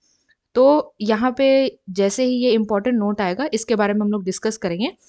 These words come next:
फिलहाल डाउनलोड कैसे करना है ये बता देती हूँ। यहाँ चेक बॉक्स पे आप चेक करोगे and यहाँ पे आप सबमिट क्लिक कर दोगे। सबमिट जैसे आप क्लिक करोगे तो आपका हॉल टिकट कुछ इस तरह से ओपन हो जाएगा। क्या-क्या नए चेंजेस है यहाँ पे मैं बता देती हूँ।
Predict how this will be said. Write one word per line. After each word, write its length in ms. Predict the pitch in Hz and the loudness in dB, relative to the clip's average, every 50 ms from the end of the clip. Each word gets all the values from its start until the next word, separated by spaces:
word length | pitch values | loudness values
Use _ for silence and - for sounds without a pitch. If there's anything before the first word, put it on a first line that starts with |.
| - - - - _ _ _ _ _ _ | -20 -20 -20 -20 _ _ _ _ _ _
फिलहाल 340 | - 254 240 240 247 285 339 | 2 2 4 4 4 4 4
डाउनलोड 420 | 285 226 220 214 214 220 247 240 | 4 2 2 2 2 2 0 0
कैसे 220 | - 247 240 - 247 | 0 -2 -4 -4 -4
करना 220 | 247 240 233 262 | -4 -2 -2 0
है 60 | 262 | 0
ये 100 | 214 196 | 0 0
बता 260 | 190 180 180 175 156 151 | -2 -2 -4 -4 -6 -6
देती 240 | 151 156 151 170 | -8 -8 -8 -8
हूँ। 80 | 165 - - | -10 -10 -6
यहाँ 260 | 180 202 208 226 240 | -4 -4 -2 -2 -2
चेक 260 | 240 - 240 208 196 196 | -2 -2 -2 -2 -2 -2
बॉक्स 220 | 220 220 220 - | -4 -4 -4 -4
पे 100 | - 233 | -6 -6
आप 80 | 226 220 | -6 -4
चेक 240 | - 185 175 - | -4 -6 -6 -4
करोगे 340 | - 196 185 185 190 262 359 - _ _ - - - - - _ - | -4 -4 -4 -4 -4 -6 -6 -8 _ _ -20 -20 -20 -20 -16 _ -8
and 240 | 156 165 165 165 165 - - | -6 -6 -6 -6 -8 -8 -4
यहाँ 280 | 196 202 233 220 269 269 | -2 0 0 2 2 2
पे 100 | 254 262 | 2 2
आप 120 | 277 330 | 2 0
सबमिट 380 | - - 226 196 180 185 180 - | 0 0 0 0 2 0 -2 -4
क्लिक 260 | - 180 156 147 - | -4 -6 -6 -6 -6
कर 100 | 156 151 | -10 -12
दोगे। 280 | 147 151 147 147 165 | -10 -12 -10 -8 -6
सबमिट 320 | 175 - 254 226 233 262 247 | -2 0 0 2 2 2 2
जैसे 300 | 247 247 247 - 262 247 | 2 0 0 0 0 0
आप 140 | 240 240 240 | 0 0 0
क्लिक 200 | - 220 214 220 | -2 -6 -4 -2
करोगे 300 | 214 202 202 202 226 233 | -2 -2 -2 0 -2 -2
तो 100 | 226 233 | 0 0
आपका 340 | - - 185 180 - - 202 | 0 0 -2 -2 -4 -4 -4
हॉल 200 | 190 185 180 175 | -2 -2 -4 -4
टिकट 280 | 180 180 - 196 185 | -4 -6 -8 -10 -8
कुछ 180 | - 202 190 - | -6 -6 -6 -6
इस 120 | 196 - | -6 -6
तरह 160 | - 196 180 185 | -4 -2 -2 -2
से 140 | - 233 | -2 -2
ओपन 300 | 220 - 175 175 - 190 | -4 -4 -4 -6 -6 -4
हो 80 | 196 190 | -4 -4
जाएगा। 320 | 180 185 175 180 220 330 - _ _ _ _ _ _ _ | -4 -4 -2 -2 -4 -6 -6 _ _ _ _ _ _ _
क्या-क्या 260 | - 254 269 254 320 | 0 0 2 2 0
नए 260 | 320 285 262 254 277 | 2 2 2 2 2
चेंजेस 400 | 269 - 269 247 240 240 262 247 | 0 0 0 0 2 2 2 2
है 80 | 269 269 | 2 2
यहाँ 180 | 240 214 208 208 | 2 2 0 0
पे 120 | 208 240 | -2 -2
मैं 180 | 226 220 214 202 | -2 -2 -2 -4
बता 220 | 185 170 - 160 | -4 -6 -6 -6
देती 260 | 151 - 151 147 - 147 | -8 -8 -10 -12 -12 -18
हूँ। 80 | 151 | -20